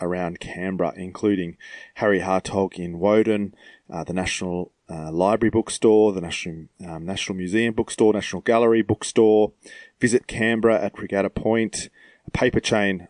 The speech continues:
of course, and in Dymocks in Civic. So if you're anywhere in the Canberra region, hop into, uh, geez, there's nearly a bookstore just around the corner that should be stocking it for you. Hop into your local bookstore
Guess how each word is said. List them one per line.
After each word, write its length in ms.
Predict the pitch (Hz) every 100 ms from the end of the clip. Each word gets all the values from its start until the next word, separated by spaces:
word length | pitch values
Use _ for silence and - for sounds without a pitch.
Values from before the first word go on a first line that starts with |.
| -
of 180 | 95 -
course, 500 | - 123 123 113 -
and 140 | 113 104
in 160 | 98
Dymocks 400 | 110 98 - -
in 200 | 107 90
Civic. 540 | - - 87 78 - 78 _ _ _
So 360 | - 104 98 98
if 160 | 117 -
you're 140 | 110
anywhere 240 | 123 123
in 80 | 110
the 80 | 107
Canberra 340 | - 113 104
region, 400 | 107 120 139 156 - - - -
hop 200 | - 127
into, 540 | 123 107 110 107 104 101
uh, 340 | 101 98 90 - - - 113
geez, 200 | - 101
there's 140 | 95
nearly 220 | 113 113 107
a 60 |
bookstore 460 | 92 113 - 113 104
just 220 | 135 -
around 160 | 120 101
the 60 |
corner 280 | - 107 104
that 140 | 92
should 140 | - 98
be 80 | 92
stocking 320 | - 95 95
it 80 | 87
for 120 | 92
you. 60 |
Hop 180 | 98 117
into 160 | 113 107
your 80 | 95
local 240 | 95 92
bookstore 540 | 98 - - 95 90